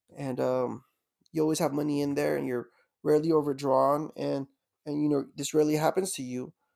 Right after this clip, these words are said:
then, then they, they can, they can do something nice for you, and they can actually reverse that, that overdraft fee,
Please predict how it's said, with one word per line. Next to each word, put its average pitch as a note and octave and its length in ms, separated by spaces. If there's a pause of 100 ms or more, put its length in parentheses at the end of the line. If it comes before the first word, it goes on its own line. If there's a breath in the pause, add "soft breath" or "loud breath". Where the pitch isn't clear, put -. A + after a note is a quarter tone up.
(280)
then, E3 320
then F3 240
they, F3 140
they F3 160
can, F3 220
they F3 100
can F3+ 200
do F#3 120
something F#3 300
nice F3 160
for - 100
you, D#3 120
and D3 100
they D3+ 60
can D3+ 160
actually D3 260
reverse D3+ 420
that, C3 200
that - 100
overdraft D#3 460
fee, - 180